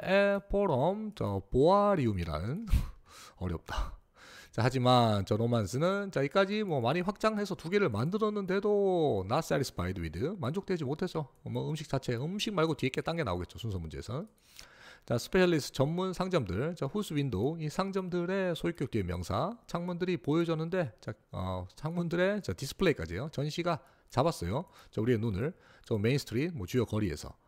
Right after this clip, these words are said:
자, 혹은 인더몰, 가게 속에서 했던, 여기서 꺼내주고, 실제 가게들은,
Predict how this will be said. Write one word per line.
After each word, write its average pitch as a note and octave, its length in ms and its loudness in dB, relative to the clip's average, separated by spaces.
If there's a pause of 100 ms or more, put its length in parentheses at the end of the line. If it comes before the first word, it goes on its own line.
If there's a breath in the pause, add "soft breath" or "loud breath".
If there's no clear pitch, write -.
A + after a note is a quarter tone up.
(260 soft breath)
자, B2 100 -4
혹은 F3+ 240 0
인더몰, C3 500 2
가게 A#2+ 240 -2
속에서 E2+ 400 -6 (460 loud breath)
했던, F3 640 4
여기서 A2 180 0
꺼내주고, C3+ 720 0
실제 F3 480 0
가게들은, A#2 960 0